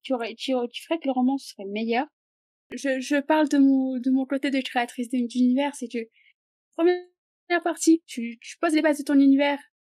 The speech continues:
tu développes les personnages, et la deuxième partie, tu la laisses limite, limite telle quelle,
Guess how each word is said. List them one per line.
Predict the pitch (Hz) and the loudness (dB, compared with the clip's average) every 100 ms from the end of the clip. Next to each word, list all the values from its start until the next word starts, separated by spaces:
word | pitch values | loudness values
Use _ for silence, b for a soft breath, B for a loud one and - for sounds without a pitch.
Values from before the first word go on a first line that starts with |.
| _ _ | _ _
tu | |
développes | 208 285 349 330 | -6 -2 0 0
les | 311 | 0
personnages, | 285 302 285 311 311 - _ | 0 2 2 2 0 -8 _
et | 262 | 0
la | 254 | 0
deuxième | 277 294 | 0 0
partie, | 285 339 | -2 -2
tu | 320 | 0
la | 285 | 0
laisses | 254 254 | 0 2
limite, | 277 277 294 294 | 4 4 2 0
limite | 247 277 294 - 247 _ _ _ | 0 2 0 -8 -20 _ _ _
telle | 269 254 | -6 -2
quelle, | 269 | -2